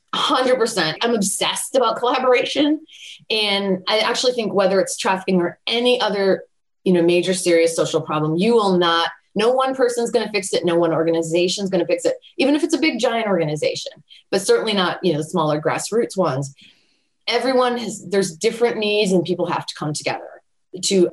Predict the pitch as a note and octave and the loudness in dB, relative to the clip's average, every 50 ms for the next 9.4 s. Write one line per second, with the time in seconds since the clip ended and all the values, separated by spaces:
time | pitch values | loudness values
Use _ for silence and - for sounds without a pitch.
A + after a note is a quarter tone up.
0 | - _ G#3 F#3+ F3 D#3 - F#3+ G3+ F#3+ G#3 A3 B3+ B3+ - - E3 D3 C#3+ D3 | -2 _ 0 0 2 2 2 0 0 0 0 0 0 -2 -2 -4 -4 -2 -2 -2
1 | - E3+ F#3 G3+ F#3+ G3+ A3 A3 - B3 G3 F3+ F#3 - G#3+ F#3+ F#3+ F#3 F#3 F#3 | -2 -2 -2 0 0 0 -2 -2 -2 -2 -4 -2 -2 0 2 2 2 2 0 -2
2 | - _ _ _ - C#4+ F4 G4+ F#4 C4+ - - - D#3+ D3+ E3 D#3+ D#3 D#3+ D#3+ | -6 _ _ _ -2 0 0 2 0 0 0 0 -2 -2 0 0 -2 -2 -2 -2
3 | D3+ D3 D3+ D3+ D3 C#3 C#3 - _ _ - A#4+ C4 - - - F#3 F#3 F3+ F#3 | 0 0 0 -2 -4 -6 -8 -14 _ _ 0 0 0 0 0 -2 -2 0 0 0
4 | F3 - - D#3 C#3 C3 C#3+ - - - - _ _ - G3+ F#3+ F#3+ G3+ F#3+ F3+ | 0 0 -2 -4 -4 -4 -6 -8 -12 -16 -20 _ _ -2 -2 0 2 2 0 0
5 | F#3 - F#3 F3+ - F3+ D#3+ - - D#3+ E3 - - D#3+ D#3+ E3 E3 E3 D#3+ D#3+ | 0 0 0 0 0 0 -2 -2 0 -2 -2 -2 0 2 4 6 6 6 4 0
6 | D#3+ - _ _ _ _ _ _ - - E3+ E3+ E3+ E3+ F3+ F3+ - - E3 D#3+ | -4 -10 _ _ _ _ _ _ -6 -2 0 2 2 2 2 2 2 2 2 0
7 | E3 D3+ C#3+ D3 D3 B2+ A2+ B2+ D3+ - - - - - D#3 - G3+ F#3+ F#3 F3+ | 0 -2 -2 -2 -2 -4 -4 -4 -4 -6 -8 -10 -12 -14 -6 -2 0 0 0 0
8 | F3+ F#3 E3+ D#3+ - E3 F3+ F3+ F#3 E3 D3 - - E3+ D#3 D3+ D#3 D3+ D3 C#3+ | -2 -2 -2 -2 0 0 0 2 2 0 0 -2 -2 -2 -2 0 0 0 0 -2
9 | C#3+ C#3+ C#3+ C#3+ C#3 C3 B2+ | -2 -4 -4 -4 -4 -6 -8